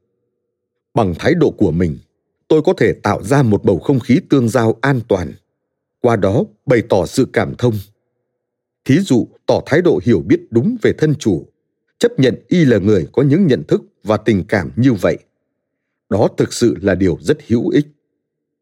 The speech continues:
Trong vai trò nhà giáo, tôi thấy rằng nếu tôi tạo điều kiện giúp người khác có thể chia sẻ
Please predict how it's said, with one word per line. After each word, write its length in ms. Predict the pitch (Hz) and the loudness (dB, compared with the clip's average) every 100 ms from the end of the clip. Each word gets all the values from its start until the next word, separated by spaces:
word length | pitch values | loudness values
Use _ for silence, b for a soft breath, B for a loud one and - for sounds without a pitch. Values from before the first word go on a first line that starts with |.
| _ _ _ _ _ _ _ | _ _ _ _ _ _ _
Trong 180 | 165 147 | -2 0
vai 140 | 143 | 0
trò 160 | 123 104 | 2 0
nhà 220 | 87 80 | 0 -2
giáo, 320 | 69 85 135 - _ _ _ _ - | -4 -4 -6 -8 _ _ _ _ -2
tôi 120 | 147 | 0
thấy 180 | - 156 | 2 0
rằng 340 | 147 104 76 67 _ | 0 -2 -4 -10 _
nếu 200 | 98 123 190 | 0 2 2
tôi 140 | 190 170 151 | 2 2 0
tạo 120 | 110 | 0
điều 160 | 113 | 0
kiện 300 | 92 110 92 78 | 0 0 -2 -2
giúp 300 | 92 214 120 | -2 0 0
người 140 | 98 | -2
khác 240 | - 156 - _ _ - | -2 -4 -4 _ _ -4
có 80 | |
thể 180 | 202 120 - | 0 0 0
chia 160 | 180 170 | 0 0
sẻ 240 | 151 98 | 0 -2